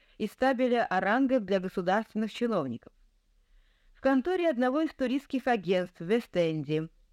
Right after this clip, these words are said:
с жалованием два фунта в неделю. Это было почти то, о чем мечтала моя мать, готовя меня к карьере личного светского секретаря.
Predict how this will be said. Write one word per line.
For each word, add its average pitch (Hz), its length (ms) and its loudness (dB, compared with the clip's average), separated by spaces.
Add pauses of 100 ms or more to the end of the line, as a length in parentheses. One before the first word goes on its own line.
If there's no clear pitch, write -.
с 156 80 -6 (100)
жалованием 269 640 4
два 208 240 2
фунта 190 320 -4
в 180 80 -6
неделю. 123 580 -4 (1080)
Это 190 240 -2
было 233 220 2
почти 226 400 -2
то, 247 180 2
о 269 100 4
чем 240 280 0
мечтала 233 480 0
моя 220 300 0
мать, 185 420 -4 (320)
готовя 208 380 -2
меня 202 260 0
к - 80 -20
карьере 202 480 0
личного 240 480 -2
светского 185 560 -2
секретаря. 156 680 -6